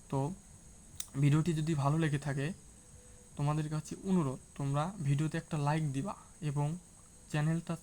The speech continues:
সাবস্ক্রাইব করলে, সাবস্ক্রাইব করলে তোমরা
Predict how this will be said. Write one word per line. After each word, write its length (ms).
সাবস্ক্রাইব 640
করলে, 280
সাবস্ক্রাইব 460
করলে 200
তোমরা 280